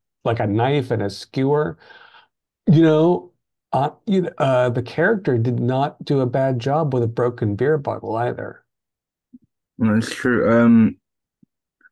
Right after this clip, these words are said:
Speaker 2: that guy who I said just passed by, he goes, "Do not go up, uh, whichever, where your crash, craps room is, nowhere the,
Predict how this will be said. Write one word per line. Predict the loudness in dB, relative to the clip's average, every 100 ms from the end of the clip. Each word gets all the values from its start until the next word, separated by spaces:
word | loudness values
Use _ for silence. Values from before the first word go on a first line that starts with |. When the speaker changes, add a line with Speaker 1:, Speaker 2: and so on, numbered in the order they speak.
| -2
Speaker 2:
that | 0 2
guy | 2 2 4
who | 4
I | 2
said | 0 0
just | -2 -4
passed | -4 -4 -2
by, | 0 2 2
he | 2 2
goes, | 4 4 2 -6 -16 -18 -20 _
"Do | 2 4
not | 4 4
go | 4 4
up, | 2 0
uh, | -4 -4 -14 -20 _ 0 4
whichever, | 4 4 2 2 4 2 0 -6 _ _ _
where | -2 2 4
your | 4 4 2 -2 -6
crash, | -2 -2 -4 -16 _ -4
craps | -2 0
room | 0 2 2
is, | 0 -4 -10 -2
nowhere | 2 4 4 4 4 2 2
the, | 2 2 2 0